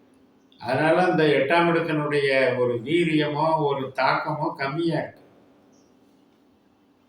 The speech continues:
இப்ப அந்த மூணாம் இடம்ங்கிறது நம்ம ஜெனரலா என்ன நினைப்போம், அது சாதகமான இடம், மறைவிடம், நல்ல இடம், ஒண்ணும் பாதிப்பு இல்லாத இடம்னு நினைப்போம். நாம அப்படி எடுத்துக்கூடாது. பாவகாரங்களை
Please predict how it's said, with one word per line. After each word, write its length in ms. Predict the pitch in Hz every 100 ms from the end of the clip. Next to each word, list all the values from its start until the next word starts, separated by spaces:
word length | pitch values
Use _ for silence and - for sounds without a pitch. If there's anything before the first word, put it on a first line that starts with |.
| _ _ _ _ _ 139
இப்ப 140 | 123 127
அந்த 160 | 120
மூணாம் 480 | 123 139 196 196 180 160
இடம்ங்கிறது 720 | 170 175 165 151 143 143 175 180 175
நம்ம 220 | 143 147 143
ஜெனரலா 520 | 135 151 156 160 165 165
என்ன 180 | 147 156 151
நினைப்போம், 480 | 139 - 139 143 143 - -
அது 260 | 131 120 123
சாதகமான 680 | - 131 143 147 147 143 143 135 123
இடம், 300 | 120 120 - - _ _ _ _ _ _ -
மறைவிடம், 760 | 127 143 143 131 123 123 117
நல்ல 180 | 123 139 139 123
இடம், 260 | 120 123 120
ஒண்ணும் 380 | 123 147 143 123
பாதிப்பு 360 | 135 135 135
இல்லாத 260 | 123 123 127 135
இடம்னு 260 | - 123 117
நினைப்போம். 380 | 107 - - - _ _ _ _ _ _ _ _ _ _ _ -
நாம 260 | 127 143 135
அப்படி 200 | 131 147 151
எடுத்துக்கூடாது. 600 | 151 175 - 151 131 107 104 127
பாவகாரங்களை 1000 | 147 165 165 143 147 151 147 147 156